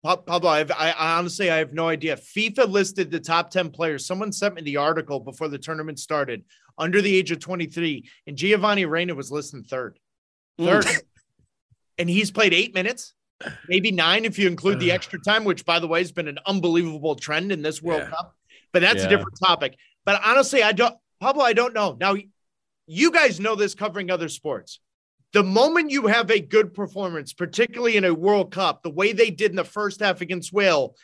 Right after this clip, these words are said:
Speaker 1: Wales, you don't really want to rock the boat and say, "Well, let's change it," 'cause they were fantastic. So if you're gonna bring on Giovanni Reyna,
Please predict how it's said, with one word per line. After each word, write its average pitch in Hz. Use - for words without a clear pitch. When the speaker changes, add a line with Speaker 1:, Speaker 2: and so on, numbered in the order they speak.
Speaker 1:
Wales, 190
you 190
don't 320
really 311
want 240
to 202
rock 208
the 214
boat 220
and 202
say, 202
"Well, 202
let's 247
change 302
it," 196
'cause 175
they 269
were 320
fantastic. 277
So 285
if 196
you're 208
gonna 302
bring 311
on 277
Giovanni 226
Reyna, 202